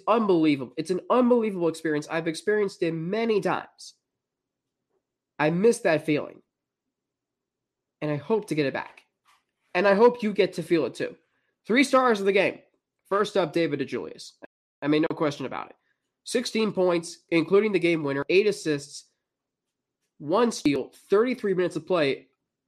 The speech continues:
How he only got a m-, plus minus of minus two I, I, I don't know. I mean, I, now you know why I don't do plus minus. But what you're seeing from David DeJulius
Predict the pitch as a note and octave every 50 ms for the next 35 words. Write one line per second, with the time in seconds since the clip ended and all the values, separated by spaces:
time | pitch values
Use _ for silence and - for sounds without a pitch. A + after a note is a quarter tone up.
0 | _ _ - - - - F#3+ G3 A#3+ C4+ C4 A#3 A3+ A3+ G#3 F3+ F#3+ G3 F3+ D3+
1 | D3 D3 D3 - _ _ - _ _ - _ - - - _ _ _ _ _ -
2 | - G3 G3 G3 G3 - F3+ F#3 G3 F#3+ F3 E3+ E3+ D3+ C#3+ C#3+ D3+ E3+ E3+ D3
3 | C3+ - - - - E3 D#3+ E3+ G#3+ A#3+ - - _ _ _ _ _ _ _ _
4 | _ _ _ _ A2 - - - D3+ - - C#3 D3+ - - D#3+ D#3+ C#3+ C#3 C#3+
5 | D3 C3+ A2+ A2+ A#2 - - C#3 C#3 C3+ B2 E2+ C#2 - - _ - F2 - _
6 | - B2+ - D3 C#3+ D3+ E3 F3 D#3 D3+ D3+ D3+ D3 D3 B2+ G2+ C3+ D3+ D#3 D3
7 | C#3+ D3 C3+ - - D3 C3+ - - - C3 D3 C#3+ A2 E2 - - - - _
8 | _ _ _ _ _ _ _ _ _ _ _ _ _ _ _ _ _ _ _ _
9 | _ _ _ _ _ _ _ - G#3+ A3+ G3 F3 F#3+ C4 D#4 - C4 B3+ B3 A#3
10 | - - - - A#3 A#3 A#3 A3 G3 F3 - F3+ E3+ D3+ E3+ F3 F3+ F3 E3+ D#3+
11 | D3 D3+ C#3 C#3+ D3+ D3 B2 F#2 C#2 - - - - -